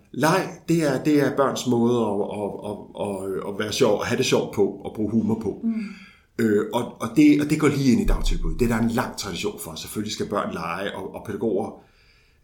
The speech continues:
Speaker 1: altså, kan rigtig godt lide den nye styrkede læreplan,
Speaker 2: Ja.
Speaker 1: hvor der er fokus på, på leg, også for
Speaker 2: Ja,
Speaker 1: legens
Speaker 2: og
Speaker 1: egen
Speaker 2: vi har
Speaker 1: skyld.
Speaker 2: skrevet leg ind i formålet for dagtilbud.
Speaker 1: Legen,
Speaker 2: Ja.
Speaker 1: det er simpelthen formålet.
Speaker 2: Ja.
Speaker 1: Legen er, er grundlæggende, legen er gennemgående for det, der skal foregå,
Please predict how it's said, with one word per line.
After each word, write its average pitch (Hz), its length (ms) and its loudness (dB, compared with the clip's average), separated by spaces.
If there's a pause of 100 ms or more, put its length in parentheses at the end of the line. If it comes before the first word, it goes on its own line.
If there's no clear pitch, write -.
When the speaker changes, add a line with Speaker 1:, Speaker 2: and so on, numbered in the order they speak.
Speaker 1:
altså, 98 200 -6
kan 95 120 -10
rigtig 90 220 -4
godt 92 260 -4
lide 104 160 -2 (100)
den 87 80 -4
nye 98 120 -2
styrkede 101 400 0
læreplan, 120 500 4
Speaker 2:
Ja. 117 80 -8
Speaker 1:
hvor 110 120 -4
der 107 100 -4
er 104 60 -6
fokus 117 540 2
på, 110 200 -2 (140)
på 104 240 4
leg, 120 360 0
også 107 220 -2
for 123 80 0
Speaker 2:
Ja, 107 80 2
Speaker 1:
legens 110 280 -2
Speaker 2:
og - 60 2
Speaker 1:
egen - 100 2
Speaker 2:
vi 214 80 4
har 190 80 4
Speaker 1:
skyld. - 140 0
Speaker 2:
skrevet 165 200 0
leg 190 240 -2
ind 180 140 -6
i 170 80 -8
formålet 202 440 -4 (280)
for - 60 -14
dagtilbud. - 280 -6 (400)
Speaker 1:
Legen, 107 80 -4 (140)
Speaker 2:
Ja. 160 60 -10
Speaker 1:
det 127 80 6
er 120 40 8
simpelthen 107 280 0
formålet. 175 480 2
Speaker 2:
Ja. 202 100 -8 (260)
Speaker 1:
Legen 123 340 2
er, 98 160 -2 (280)
er 92 160 -10
grundlæggende, 143 540 2
legen 104 320 -4
er 98 60 -6 (100)
gennemgående 147 720 2 (280)
for 131 100 0
det, 123 140 6
der 131 60 6
skal 131 180 -2
foregå, 131 640 4